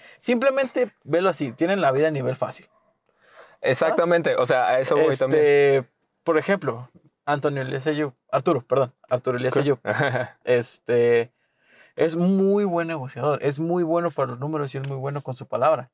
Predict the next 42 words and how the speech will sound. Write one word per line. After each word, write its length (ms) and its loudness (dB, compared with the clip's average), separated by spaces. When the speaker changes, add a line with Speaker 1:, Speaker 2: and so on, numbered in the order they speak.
Speaker 2:
Ujú. 300 -4
Speaker 1:
Si 260 2
él 140 4
no 120 2
se 140 0
mueve, 400 2
no 280 0
por 220 0
el 120 -2
simple 560 -2
hecho 360 -4
de 160 -6
ser 580 -4
esposo 560 -2
de 80 2
la 80 2
Speaker 2:
Esposo 40 2
Speaker 1:
hija 120 0
Speaker 2:
de 60 0
Speaker 1:
Carlos 0 -
Speaker 2:
la 200 2
hija 100 0
de 40 4
Speaker 1:
Slim, 120 0
Speaker 2:
Carlos 260 -2
Slim. 120 -8
Speaker 1:
no 80 0
hubiera 220 2
sido 160 0
lo 140 0
que 120 -6
soy. 300 -4
Speaker 2:
¿Quién 220 -2
sabe? 400 0
Speaker 1:
Bueno, 240 0
o 40 2
sea, 320 0
si 140 0
no 120 4
hubiera 280 2
pasado 440 2
eso, 360 2